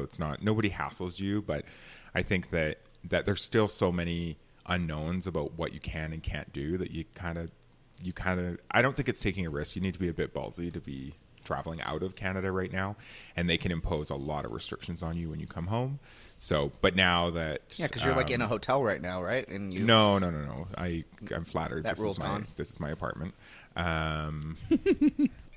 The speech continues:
Speaker 1: uh, no, that, that, because I'm fully vaccinated, you don't need to do that anymore. So you
Speaker 2: Oh,
Speaker 1: actually just come home.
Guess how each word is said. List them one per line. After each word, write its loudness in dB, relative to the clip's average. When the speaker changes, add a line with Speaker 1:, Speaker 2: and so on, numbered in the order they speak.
Speaker 1:
uh, 8
no, 10
that, 10
that, 4
because 6
I'm 4
fully 0
vaccinated, 0
you 0
don't -2
need -8
to -10
do -4
that 0
anymore. -4
So 2
you 10
Speaker 2:
Oh, 10
Speaker 1:
actually 8
just -2
come 4
home. 0